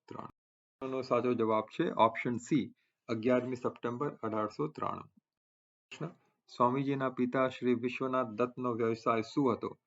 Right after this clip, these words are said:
ઓપ્શન એ ડોક્ટર, ઓપ્શન બી બેરિસ્ટર, ઓપ્શન સી બ્રિટિશ અધ-, અધિકારી, ઓપ્શન ડી પોલીસ અધિકારી. પ્રશ્નનો સાચો જવાબ છે ઓપ્શન બી બેરિસ્ટર. પ્રશ્ન, સ્વામી વિવેકાનંદનું મૂળ નામ શું હતું?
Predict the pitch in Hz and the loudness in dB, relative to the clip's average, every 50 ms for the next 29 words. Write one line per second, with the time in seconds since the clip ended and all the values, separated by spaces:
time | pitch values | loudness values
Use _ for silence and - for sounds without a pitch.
0 | _ _ _ _ _ _ - - 113 - - - 123 117 110 110 107 107 110 110 | _ _ _ _ _ _ 2 2 2 2 0 -2 -2 -2 -2 -4 -4 -2 -2 -4
1 | 123 - - - 139 131 135 127 120 120 - - 120 110 101 110 107 101 117 117 | -4 -4 -2 0 2 2 2 2 0 0 -2 -4 -4 -2 0 0 0 0 0 0
2 | 123 127 123 - - 131 131 - - 120 - - - 113 104 - 123 107 104 117 | 0 0 0 0 0 0 0 0 0 -4 -4 -6 -10 -10 -8 -4 -4 -2 -2 -2
3 | 107 - 131 - - 123 123 127 120 120 120 120 113 120 127 123 135 131 131 135 | -4 -2 -2 -2 -2 0 2 0 0 0 0 -2 -2 -2 0 2 2 2 2 2
4 | 135 135 - - - _ - - - - 117 113 - - - 123 110 110 110 113 | 0 -2 -8 -18 -20 _ -18 -18 -4 -2 -2 -2 -2 -4 -6 -4 -4 -4 -6 -8
5 | 117 _ _ _ _ _ 113 117 151 147 110 101 - - _ _ _ _ _ _ | -14 _ _ _ _ _ 0 2 4 4 4 2 -2 -6 _ _ _ _ _ _
6 | - 120 123 123 123 123 - 104 104 - - - - - - - _ _ _ _ | 2 4 4 4 4 2 0 -4 -4 -6 -8 -8 -10 -10 -12 -20 _ _ _ _
7 | _ _ _ _ _ _ _ _ _ _ _ _ _ _ _ - - - 135 131 | _ _ _ _ _ _ _ _ _ _ _ _ _ _ _ -12 -8 -6 -8 -4
8 | 131 131 131 123 - - 113 - - 120 110 117 113 113 113 113 - - - 147 | -4 -4 -4 -4 -2 -2 -2 0 0 -2 -2 0 0 0 0 -2 -4 -2 -2 0
9 | 147 - - 113 113 - - - - 117 117 110 117 143 127 101 107 143 151 - | 0 2 2 2 2 2 -2 -4 -2 -2 -2 0 2 2 2 2 -2 -4 -8 -4
10 | 107 113 113 113 117 113 120 - - - 107 - - - _ _ _ _ _ _ | -2 0 2 2 2 0 0 -4 -8 -10 -10 -10 -10 -16 _ _ _ _ _ _
11 | _ _ _ _ _ _ _ _ _ _ 135 - - - 151 180 180 - _ - | _ _ _ _ _ _ _ _ _ _ -6 -6 -4 -4 -4 -6 -6 -12 _ -20
12 | _ _ - - - 131 127 127 135 143 131 123 131 127 127 127 135 131 131 135 | _ _ -20 0 4 6 6 6 6 4 4 6 6 6 6 4 4 2 2 2
13 | 135 135 131 131 131 127 127 139 147 147 131 131 127 123 123 123 120 - - 147 | -2 -2 -2 -2 0 0 4 4 4 4 4 6 6 6 6 4 2 0 2 2
14 | 135 120 113 113 - 107 - - | 4 4 2 0 0 -4 -6 -6